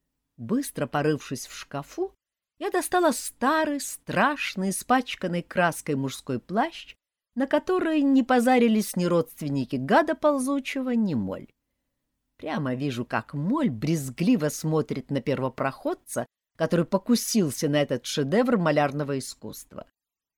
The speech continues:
«Фи!» — морщится Моль-гурман, глядя на голодного собрата, решившего перекусить по-быстрому. «Сидеть!» —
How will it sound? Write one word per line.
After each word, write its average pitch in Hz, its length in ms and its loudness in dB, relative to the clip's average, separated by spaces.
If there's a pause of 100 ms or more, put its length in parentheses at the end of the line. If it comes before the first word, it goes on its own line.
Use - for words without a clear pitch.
(220)
«Фи!» — - 600 0 (580)
морщится 143 640 -2
Моль-гурман, 143 800 0 (300)
глядя 156 420 4
на 143 120 2
голодного 135 560 2
собрата, 147 640 -2
решившего 220 640 -2
перекусить 135 560 -4
по-быстрому. 92 760 -8 (720)
«Сидеть!» — 226 1080 0